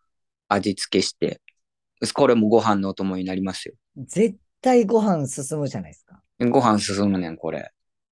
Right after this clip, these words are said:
Speaker 2: ちょっ
Speaker 1: みんなやってると思うねんけどな、結構王道なレシピですいませんですけれども。
Speaker 2: ね、ちょっ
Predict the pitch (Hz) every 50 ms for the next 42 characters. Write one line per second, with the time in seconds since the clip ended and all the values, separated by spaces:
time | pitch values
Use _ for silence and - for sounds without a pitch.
0 | _ _ _ _ _ _ _ _ _ _ _ _ _ _ _ _ _ _ _ _
1 | _ _ _ _ _ _ _ _ - - 123 117 127 127 131 131 120 - _ _
2 | _ _ _ - 151 165 175 - - 196 190 - 156 135 135 139 139 127 113 104
3 | 104 101 98 113 117 110 104 - 151 - - 107 110 107 107 107 104 113 113 110
4 | 110 113 113 113 107 104 98 - - - _ _ _ _ - - - 101 104 104
5 | - - - 104 92 87 80 76 - - - - 101 98 95 95 - 98 98 98
6 | 101 - _ _ _ - 107 101 - - - 101 90 90 82 82 76 71 71 -
7 | _ _ _ _ _ _ _ - 131 131 - - 208 202